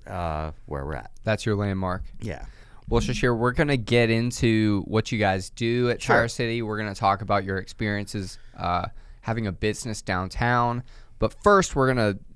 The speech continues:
Speaker 2: talk about none of that stuff. We're gonna talk about you
Speaker 1: Mm-hmm.
Speaker 2: and how you ended up being a business owner in Augusta. So take us back. And the first question we ask at the beginning of any interview is, are you from Augusta?
Speaker 1: Uh, no. Um, I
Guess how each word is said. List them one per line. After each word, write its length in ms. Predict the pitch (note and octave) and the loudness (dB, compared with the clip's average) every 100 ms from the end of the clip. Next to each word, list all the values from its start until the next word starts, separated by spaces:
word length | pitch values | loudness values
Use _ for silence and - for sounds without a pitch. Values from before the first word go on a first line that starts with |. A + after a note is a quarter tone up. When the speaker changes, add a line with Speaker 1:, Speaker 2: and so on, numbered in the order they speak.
| - | -8
Speaker 2:
talk 180 | - A#2 | 2 2
about 200 | G#2+ G2+ | 4 0
none 200 | G#2+ D3+ | 2 2
of 120 | D3+ | 2
that 240 | G2+ D#2+ - | 2 0 0
stuff. 320 | - F2 - | -2 -2 -2
We're 80 | A2 | -4
gonna 100 | G#2 | 0
talk 160 | G#2+ | 0
about 180 | G#2 G2 | 2 2
you 280 | B2 D3+ F#2+ - - | 4 2 2 -6 -8
Speaker 1:
Mm-hmm. 140 | G2+ F2 | -4 -2
Speaker 2:
and 80 | G#2 | 0
how 80 | A2+ | 0
you 180 | A2+ | 0
ended 160 | A2+ A2 | -2 0
up 140 | G#2+ | -2
being 160 | - G#2+ | -2 -4
a 40 | |
business 360 | G2 B2 A2+ F2+ | -2 -2 -4 -6
owner 160 | F#2+ F#2 | -6 -4
in 80 | F#2 | -4
Augusta. 440 | A#2+ B2 G2 - - - - - | -4 -4 -6 -12 -16 -18 -18 -14
So 260 | - B2 A2+ | -2 2 2
take 320 | - - D3 | 2 2 4
us 140 | F3+ | 6
back. 420 | - G2+ A2 - - - | 8 8 6 2 -6 -6
And 360 | A#2+ A#2 A#2 A2+ | 0 2 4 4
the 60 | A2 | 4
first 280 | C#3+ D3 | 4 4
question 380 | - C#3 - C3+ | 4 4 4 2
we 100 | A#2 | 4
ask 320 | G#2+ G#2+ - | 6 4 2
at 100 | A#2 | -4
the 60 | G#2+ | -4
beginning 440 | G2+ G2+ A2 A#2+ | -4 -2 0 -2
of 160 | G#2+ F2+ - - | -4 -6 -10 -4
any 240 | A#2+ E3+ | -2 0
interview 480 | G2+ F2 E2 E2+ F#2+ | -2 -2 -2 -4 -2
is, 460 | - F#2+ G2 F#2+ - - - - - | 0 0 0 -2 -8 -18 -20 -20 -4
are 100 | G#2+ | 0
you 120 | G#2+ | 0
from 220 | A2 F#2+ | 0 -2
Augusta? 380 | G2 C#3 D#3+ - - - - - - - - - | 0 -2 -2 -6 -16 -20 -20 -20 -18 -18 -18 -2
Speaker 1:
Uh, 140 | B2 A#2 | 2 2
no. 300 | A2+ G#2+ C#2 - - - - - - | 2 0 -2 -2 0 0 -2 -16 -6
Um, 560 | G#2 G#2 G2 F#2+ F#2 - - - - | -2 2 2 0 -2 -8 -16 -14 -2
I 320 | A2 A2+ | 0 2